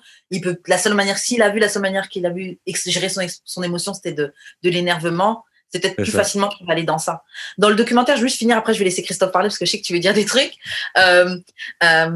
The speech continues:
Speaker 1: dans le documentaire, donc, que je dis avec qui, qui, qui donnait la parole aux hommes violents, ce qui était bien, parce que c'était aussi un, c'était un documentaire aussi par rapport, euh,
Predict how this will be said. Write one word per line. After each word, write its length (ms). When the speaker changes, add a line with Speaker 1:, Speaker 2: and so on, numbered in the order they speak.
Speaker 1:
dans 180
le 60
documentaire, 640
donc, 160
que 100
je 60
dis 220
avec 240
qui, 220
qui, 460
qui 100
donnait 200
la 100
parole 340
aux 200
hommes 160
violents, 480
ce 140
qui 80
était 200
bien, 200
parce 160
que 100
c'était 260
aussi 280
un, 160
c'était 140
un 60
documentaire 480
aussi 220
par 140
rapport, 300
euh, 120